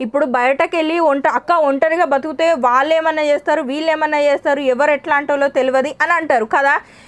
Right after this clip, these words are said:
బయటకెళ్తే ఎవడో ఏమో చేస్తాడు అనే విషయము రేపటి విషయం.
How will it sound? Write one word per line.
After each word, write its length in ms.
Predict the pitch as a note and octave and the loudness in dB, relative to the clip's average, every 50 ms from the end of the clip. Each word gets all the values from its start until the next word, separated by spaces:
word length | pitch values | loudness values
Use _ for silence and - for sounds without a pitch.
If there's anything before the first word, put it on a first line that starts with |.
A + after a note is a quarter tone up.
| - - _ - | -20 -20 _ -6
బయటకెళ్తే 800 | G3 A#3 C#4 C4+ D#4+ G4 G4 A#4 A4+ - G#4+ G#4 G#4 F#4+ G#4 G4+ | -2 -2 0 0 0 0 0 -2 0 0 0 0 0 0 0 0
ఎవడో 440 | D#4 D#4+ D#4+ D4+ F#4 G#4+ A4 A4+ A4+ | 0 0 0 0 2 2 2 2 2
ఏమో 400 | F#4+ F4+ F#4 F#4+ G4 G#4+ A4 B4 C#5 G4+ | 2 2 2 0 2 0 0 0 0 0
చేస్తాడు 400 | F#4 G4 G#4 - - G4 F4+ F4+ | 0 0 0 0 -2 0 0 2
అనే 300 | F#4 F4 E4 D#4+ E4+ F4 | 2 2 0 0 0 -2
విషయము 500 | D#4+ D#4 D4 - F4+ E4 E4 D#4+ E4+ F4 | -2 -4 -4 -2 -2 -2 0 0 0 0
రేపటి 640 | D#4+ - C4+ D4+ D#4+ F#4 G#4 A4 - A4 G4+ A4 F#4+ | 2 2 2 2 2 2 0 0 -2 -2 -2 -2 -2
విషయం. 460 | D#4 E4 D4 - E4+ B3 G#3 F3+ D#3+ | -2 -2 -2 -2 -2 -2 -2 -2 -6